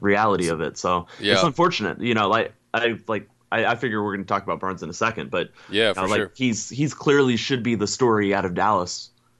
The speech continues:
Speaker 1: uh,
Speaker 2: Mm-hmm.
Speaker 1: this morning, and it's, he's been completely overlooked. And this
Speaker 2: Yeah.
Speaker 1: certainly isn't the first time that Cuban has done something like this to, you know, get he-, headlines away from his team in, in a negative way, or,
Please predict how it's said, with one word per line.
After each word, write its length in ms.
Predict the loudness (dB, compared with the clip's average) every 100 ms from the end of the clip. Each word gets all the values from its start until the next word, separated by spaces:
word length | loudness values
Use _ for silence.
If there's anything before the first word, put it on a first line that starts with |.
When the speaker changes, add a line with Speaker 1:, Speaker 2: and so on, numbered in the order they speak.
| _ -4
Speaker 1:
uh, 180 | -2 -2
Speaker 2:
Mm-hmm. 120 | -4
Speaker 1:
this 140 | -4
morning, 400 | 0 0 0 -2
and 180 | -4 -2
it's, 300 | -4 -4 -4
he's 220 | -4 -4
been 140 | -4 -4
completely 480 | -2 0 2 4
overlooked. 580 | 4 4 4 2 2 -6 -20 -20 _ -4
And 220 | -2 2
this 80 | 2
Speaker 2:
Yeah. 120 | 4
Speaker 1:
certainly 360 | 2 2 4 4
isn't 220 | 2 0
the 100 | 0
first 300 | 2 0 0
time 240 | -2 -2
that 100 | -4
Cuban 540 | -4 -6 -4 -4 -6 -10 _
has 160 | -4 -4
done 240 | 0 -2
something 340 | 0 -4 -4 -4
like 200 | -4 -2
this 360 | -4 -4 -8 -8
to, 460 | -6 -2 -2 -2 -6 _ _
you 120 | -2
know, 160 | 0 0 -2
get 200 | 0 0
he-, 200 | 0 -2
headlines 480 | 0 0 0 -2 -2
away 180 | -2 -2
from 400 | -2 -4 -4 -8 _ _
his 200 | -4 -4
team 320 | -2 -2 0
in, 180 | -2 -4
in 160 | -4 -2
a 60 | 0
negative 400 | 0 0 0 2
way, 260 | 2 2
or, 280 | 2 0 -2